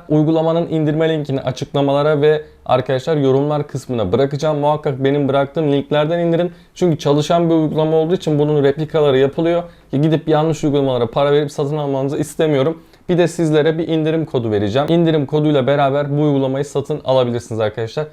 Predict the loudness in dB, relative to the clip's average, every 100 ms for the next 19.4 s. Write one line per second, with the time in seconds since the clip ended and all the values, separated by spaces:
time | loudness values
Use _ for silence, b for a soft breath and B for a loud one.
0 | B _ -2 0 -2 0 0 0 0 0
1 | 0 0 0 -2 -4 -6 -2 -2 -2 -4
2 | -2 -2 -2 -2 0 0 0 -2 -6 -8
3 | b b b 0 2 4 4 2 2 0
4 | 0 0 2 2 2 2 2 -2 2 2
5 | 4 4 4 2 0 0 2 2 0 2
6 | 2 2 2 2 0 -4 -6 -2 -2 -2
7 | -2 -2 0 0 0 0 -4 -4 -4 -6
8 | -6 -4 -4 -2 -2 0 -2 -2 -4 -2
9 | -2 -2 -2 -2 0 0 0 0 0 0
10 | -2 0 0 0 -6 -6 -4 -2 0 2
11 | 2 2 4 2 2 -4 -4 -4 -4 -4
12 | -4 -6 -6 -4 -2 -2 -2 -2 0 2
13 | 2 -2 -2 -2 -2 -2 -6 -4 -4 -4
14 | -4 -4 -2 0 0 2 2 0 0 -2
15 | -2 -4 -6 -2 2 4 4 2 2 0
16 | 2 -2 -2 0 2 0 -2 -2 0 2
17 | 2 -2 -2 -2 0 -2 -2 2 4 4
18 | 2 0 0 0 -2 -2 0 0 0 -2
19 | -4 -4 -2